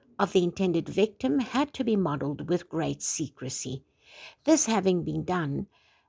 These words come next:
a swallow was killed, and the heart placed under the right arm of the image,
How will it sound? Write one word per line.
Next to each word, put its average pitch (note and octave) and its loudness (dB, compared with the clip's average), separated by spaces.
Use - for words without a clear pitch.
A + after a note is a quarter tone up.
a A#3 6
swallow B3 4
was D#3+ -4
killed, A2+ -4
and A3 6
the A3 2
heart C4+ 0
placed A3 0
under G3+ 2
the D#3+ -2
right F3+ 0
arm D#3+ 0
of F3 -4
the G3 2
image, C#3 -4